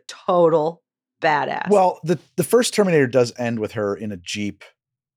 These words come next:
Speaker 2: like, driving into Mexico and,
Speaker 1: Yeah,
Speaker 2: like,
Speaker 1: sure.
Speaker 2: armed to the teeth and, like, very
Speaker 1: Yeah, yeah,
Speaker 2: clearly,
Speaker 1: yeah, yeah.
Speaker 2: like, ready to do some fucking shit.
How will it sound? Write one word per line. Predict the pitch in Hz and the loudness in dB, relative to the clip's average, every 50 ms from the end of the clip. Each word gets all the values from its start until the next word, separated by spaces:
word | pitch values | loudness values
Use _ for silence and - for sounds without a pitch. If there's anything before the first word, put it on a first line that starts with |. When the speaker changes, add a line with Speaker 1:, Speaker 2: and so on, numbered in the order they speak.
| _ _ - | _ _ -6
Speaker 2:
like, | 107 104 95 - - _ | -4 -4 -4 -6 -10 _
driving | - 123 117 107 107 98 101 98 | -2 0 0 0 0 0 -4 -6
into | 98 92 85 87 | -8 -8 -10 -10
Mexico | 85 82 82 - - - 87 - 90 90 87 90 92 - - - | -10 -12 -12 -12 -12 -14 -14 -16 -18 -18 -18 -20 -20 -20 -8 -4
and, | 120 120 | -2 0
Speaker 1:
Yeah, | 320 285 214 | 0 0 0
Speaker 2:
like, | 104 - | 0 0
Speaker 1:
sure. | - 160 170 | 0 2 2
Speaker 2:
armed | 196 196 196 175 139 | 4 2 2 0 -2
to | 151 | -4
the | 117 98 | -6 -6
teeth | - - - 90 80 - _ - - - - | -8 -14 -12 -14 -14 -14 _ -20 -14 -8 -6
and, | 131 127 123 | -4 -2 0
like, | 113 104 - | -2 -2 0
very | 113 151 139 | 2 4 4
Speaker 1:
Yeah, | - | 4
yeah, | - | 2
Speaker 2:
clearly, | - - - 131 123 180 175 175 | -2 -4 -4 -2 0 2 2 2
Speaker 1:
yeah, | 170 160 | 2 2
yeah. | 160 156 143 139 | 2 0 0 -2
Speaker 2:
like, | 87 - _ _ _ _ _ _ _ _ _ _ _ _ - | -4 -8 _ _ _ _ _ _ _ _ _ _ _ _ -12
ready | 135 123 131 135 127 117 110 | -6 0 0 0 2 0 -2
to | 104 104 | -6 -6
do | 90 107 98 90 | -6 -6 -8 -8
some | - 95 | -10 -10
fucking | 85 - 101 85 - 78 | -6 -4 -4 -4 -6 -10
shit. | 82 - - - - - - | -14 -12 -12 -12 -14 -18 -20